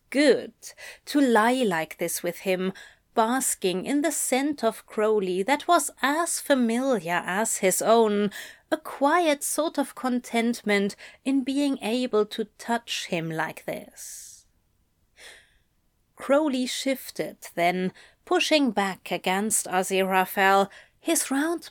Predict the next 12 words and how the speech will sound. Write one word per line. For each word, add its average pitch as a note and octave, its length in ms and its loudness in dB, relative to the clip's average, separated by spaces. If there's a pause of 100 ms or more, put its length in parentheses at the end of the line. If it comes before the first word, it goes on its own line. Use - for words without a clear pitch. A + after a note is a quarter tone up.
buttocks - 640 -2
grinding G#3+ 920 0
against D#4 500 -2
Aziraphale's G#3+ 1040 2
cock. F#3+ 360 2 (2000)
He G3+ 240 -2
hadn't F#3+ 540 0
realized E3+ 680 2
he E4 180 0
was F#3+ 300 2
hard C4 400 -4
again. F#3+ 760 -10